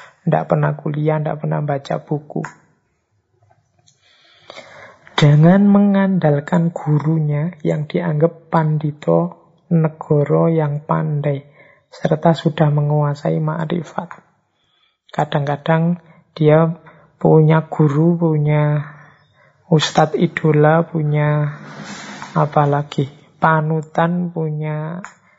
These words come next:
dosen favorit dan macam-macam. Ini yang lebih diunggul-unggulkan dibandingkan orang tuanya, dibandingkan kakeknya. Dianggap orang-orang ini lebih utama.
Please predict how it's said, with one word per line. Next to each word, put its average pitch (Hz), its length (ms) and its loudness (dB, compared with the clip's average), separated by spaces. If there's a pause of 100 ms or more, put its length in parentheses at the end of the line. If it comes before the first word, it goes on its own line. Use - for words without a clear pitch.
(420)
dosen 151 640 0
favorit 156 720 -2
dan 143 240 -4
macam-macam. 147 960 -6
Ini 175 320 6
yang 170 240 4
lebih 170 320 2 (1300)
diunggul-unggulkan 160 1200 0
dibandingkan 151 640 -4
orang 156 320 -2
tuanya, 160 400 -2
dibandingkan 147 720 -6
kakeknya. 147 800 -6 (1900)
Dianggap 160 640 2
orang-orang 143 640 0
ini 156 80 -4
lebih 160 320 -6
utama. 147 720 -10